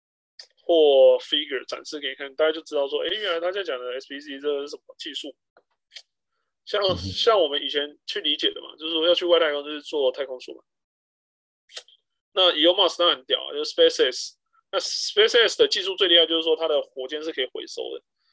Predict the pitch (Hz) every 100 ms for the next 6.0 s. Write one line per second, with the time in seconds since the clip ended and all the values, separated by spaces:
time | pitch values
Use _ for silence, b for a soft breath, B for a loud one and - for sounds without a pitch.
0 | _ 120 98 175 220 175 151 - _ _
1 | 226 208 - 143 160 151 151 160 143 131
2 | 143 175 131 - 131 123 165 156 139 -
3 | - 127 135 147 120 - - - 170 175
4 | 151 127 143 143 131 - _ - 135 135
5 | - 147 - - 135 139 131 147 165